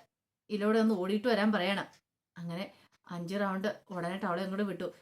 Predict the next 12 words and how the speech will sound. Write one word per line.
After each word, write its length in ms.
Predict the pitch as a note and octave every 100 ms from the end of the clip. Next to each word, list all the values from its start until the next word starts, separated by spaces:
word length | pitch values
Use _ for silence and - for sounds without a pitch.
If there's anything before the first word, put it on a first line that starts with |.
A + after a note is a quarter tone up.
| _
പിന്നീട് 280 | D4+ D4 D4
നന്ദു 320 | B3+ F#3+ G3
അങ്ങോട്ടേക്ക് 420 | A#3 G#3+ G#3 G#3+
വന്നു 220 | G#3+ F#3 G3+
കഴിഞ്ഞപ്പോഴത്തേനും 420 | G3+ G3 G3+ G#3
നന്ദുവിനോട് 380 | F#3 E3+ F#3 G#3
പറഞ്ഞു, 220 | F#3+ - _ _ _ _ -
"നീ 140 | G3+
ഒരു 80 | G#3+
കാര്യം 280 | G#3+ F3+ G3+
ചെയ്യ, 180 | F#3+ - - _ _ _ _ -
ഏ, 120 | G3+